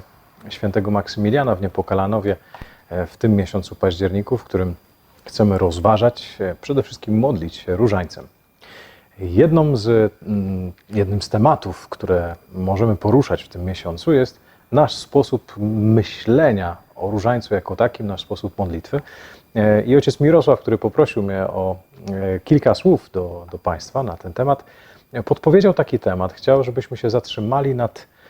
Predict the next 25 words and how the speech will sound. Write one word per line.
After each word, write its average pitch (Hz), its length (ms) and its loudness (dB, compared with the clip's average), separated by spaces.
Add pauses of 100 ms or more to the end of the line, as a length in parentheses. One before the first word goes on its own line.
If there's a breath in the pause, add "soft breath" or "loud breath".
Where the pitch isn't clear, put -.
(140 soft breath)
e, 98 120 -2
tym, 147 320 2
w 107 40 0
jaki 160 260 2
sposób - 560 -4 (120)
Maryja 117 960 2 (140)
spogląda 135 840 -2
na 107 180 -6
tajemnicę 110 680 -2 (240)
zbawienia, 98 640 -2
spogląda 123 580 -2
na 107 140 -4
tajemnicę 107 520 -2 (480 loud breath)
Chrystusa, 131 640 2
na 110 120 -4
tajemnicę 95 500 -6
życia 95 260 -6
Chrystusa. - 500 -12 (580 loud breath)
Bo 143 80 4
przecież 165 320 4
różaniec 147 520 2
to 135 100 -6
nic 135 220 -6
innego 135 320 0
jak 92 340 -6